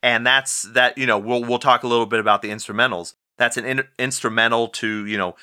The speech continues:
leave the story where it is at that time, and then it goes into Reverie. If people wanna listen, basically you would listen to Escape Artist first, maybe,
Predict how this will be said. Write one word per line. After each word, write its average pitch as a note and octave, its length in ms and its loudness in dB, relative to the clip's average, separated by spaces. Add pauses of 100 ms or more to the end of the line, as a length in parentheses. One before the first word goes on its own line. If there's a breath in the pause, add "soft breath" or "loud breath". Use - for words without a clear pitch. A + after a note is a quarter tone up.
(180 soft breath)
leave A#2 320 -2
the G#2+ 80 -4
story A#2 420 0
where G#2 300 0
it G2+ 80 -2
is G#2+ 200 0
at F#2+ 100 -8
that F2+ 240 2
time, A2+ 480 2 (200 soft breath)
and G#2+ 160 -4
then A#2 140 4
it G2 200 -4
goes A2 260 0
into F2+ 180 -6
Reverie. G2+ 540 0
If - 120 -8
people A#2+ 320 -4
wanna G#2+ 200 2
listen, G#2 480 0 (260 loud breath)
basically A#2+ 420 2
you G#2+ 120 0
would G#2 100 0
listen G#2 300 -2
to G#2 180 -6
Escape G#2 420 -2
Artist G2 360 2
first, B2 360 2
maybe, G2 440 -4